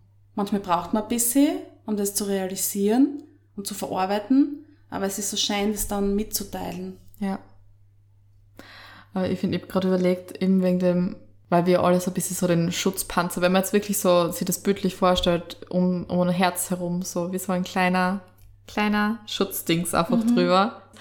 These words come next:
Speaker 1: Mhm.
Speaker 2: Ähm, und wo man das irgendwann mal rauf dann hat, einfach, wo man gesagt hat, „Ich möchte nie wieder so verletzt werden.“
Speaker 1: Mhm.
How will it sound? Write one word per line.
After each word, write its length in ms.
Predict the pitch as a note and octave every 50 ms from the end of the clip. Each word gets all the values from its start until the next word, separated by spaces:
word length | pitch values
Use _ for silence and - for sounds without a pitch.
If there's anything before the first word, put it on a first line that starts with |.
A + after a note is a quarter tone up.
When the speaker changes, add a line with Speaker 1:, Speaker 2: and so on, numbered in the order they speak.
| - - -
Speaker 1:
Mhm. 260 | B3 G#3+ G3+ A#3 A#3+ C4 C4+ - -
Speaker 2:
Ähm, 260 | - G3+ G3 F#3+ F#3+ F#3
und 160 | F#3+ G3 G3
wo 80 | G3+
man 140 | G3+ G3+ G3
das 140 | F#3+ F#3+ -
irgendwann 320 | - G3+ G3 G3 F#3+ F#3 F#3+ F3+
mal 220 | F3+ F3 E3+ E3 -
rauf 280 | - F3+ F3 F3+ F3+
dann 200 | - F#3+ F3+ F3+
hat, 160 | F#3 F3+ F3+ -
einfach, 460 | F3 F3 - E3+ E3 E3 - - - - - _ _ _ _ _ _ _ _ - -
wo 160 | B3+ F3+ F3+
man 120 | F3 F3+
gesagt 280 | F3+ - F3+ E3+ - -
hat, 180 | F3 E3 - -
„Ich 160 | F3 - -
möchte 280 | - E3+ - - -
nie 120 | F3+ F3 E3+
wieder 220 | E3+ D#3 D#3 D#3
so 120 | D#3 - D3+
verletzt 420 | D3+ D3+ D3+ C#3+ C#3 C#3 - -
werden.“ 220 | C3+ C3 C3+ C#3+ D3+ - - -
Speaker 1:
Mhm. 560 | G#3+ G#3+ G#3 G#3 G3 F#3+ F#3 F#3+ G3 G#3 G#3+